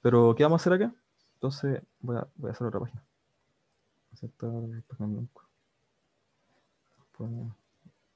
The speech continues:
ya. Entonces, lo que tenemos que hacer acá es aplicar, eh, control de proporción hacia acá, de manera de que el flujo de,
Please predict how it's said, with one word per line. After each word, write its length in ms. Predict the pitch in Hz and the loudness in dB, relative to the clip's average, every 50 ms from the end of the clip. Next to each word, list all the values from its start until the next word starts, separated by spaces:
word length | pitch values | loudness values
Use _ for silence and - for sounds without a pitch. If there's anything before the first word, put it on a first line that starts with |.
| _ _ _ _ _ _ _ _ _ _ _ _ _ _ _ - | _ _ _ _ _ _ _ _ _ _ _ _ _ _ _ -6
ya. 160 | 110 104 - - _ _ - _ _ _ _ _ _ _ _ _ _ _ _ _ _ _ _ _ _ _ _ _ - _ _ 139 _ _ _ _ _ _ _ _ _ _ - _ _ _ _ _ _ _ _ _ _ _ _ _ _ _ _ | -4 -4 -4 -6 _ _ -20 _ _ _ _ _ _ _ _ _ _ _ _ _ _ _ _ _ _ _ _ _ -20 _ _ -20 _ _ _ _ _ _ _ _ _ _ -20 _ _ _ _ _ _ _ _ _ _ _ _ _ _ _ _
Entonces, 240 | - - 131 - - | -6 -6 -2 0 2
lo 80 | 139 | 4
que 80 | 135 123 | 4 6
tenemos 220 | 127 139 143 151 | 6 4 4 4
que 80 | 143 160 | 2 0
hacer 180 | 151 - 156 160 | 2 4 4 4
acá 320 | 156 151 156 175 190 - _ _ _ _ _ _ | 6 4 4 2 2 -4 _ _ _ _ _ _
es 560 | - 131 131 135 135 135 139 139 139 139 - - | -2 2 2 4 4 6 6 4 4 2 2 0
aplicar, 460 | 127 127 123 135 139 139 139 139 139 | 0 2 4 6 6 6 6 6 4
eh, 440 | 139 139 139 139 139 135 131 127 123 | 4 4 4 6 6 6 6 4 4
control 400 | - 120 117 - 147 139 139 139 | 2 0 0 2 2 2 2 4
de 260 | 143 139 139 139 135 | 4 4 4 4 2
proporción 420 | 135 127 123 127 123 - 120 - - - _ _ _ _ _ _ _ _ _ _ _ _ _ _ _ _ _ _ _ _ _ _ _ _ _ _ _ _ _ _ - _ _ | 2 2 0 0 0 0 -2 -2 -2 -10 _ _ _ _ _ _ _ _ _ _ _ _ _ _ _ _ _ _ _ _ _ _ _ _ _ _ _ _ _ _ -20 _ _
hacia 320 | - 113 110 110 - - 113 | -2 0 0 0 0 0 0
acá, 220 | 117 120 101 - - | 2 2 0 -2 -4
de 160 | - 107 104 | -2 0 0
manera 380 | 104 104 113 120 123 131 131 | 2 2 2 2 2 2 2
de 180 | 123 123 120 123 | 2 0 -2 -4
que 640 | - 131 127 123 127 123 123 123 123 123 123 123 135 139 143 _ _ _ _ - _ _ _ _ _ _ _ _ _ _ _ _ _ - | -6 -8 -6 -6 -4 -6 -6 -6 -6 -6 -6 -6 -8 -10 -12 _ _ _ _ -20 _ _ _ _ _ _ _ _ _ _ _ _ _ -6
el 120 | 110 104 | -6 -6
flujo 460 | - - - 139 139 139 - 151 147 | -6 -6 -4 -4 -4 0 2 4 6
de, 680 | 143 143 143 143 143 139 139 139 139 139 135 135 135 | 6 6 6 6 4 4 4 4 4 2 2 2 0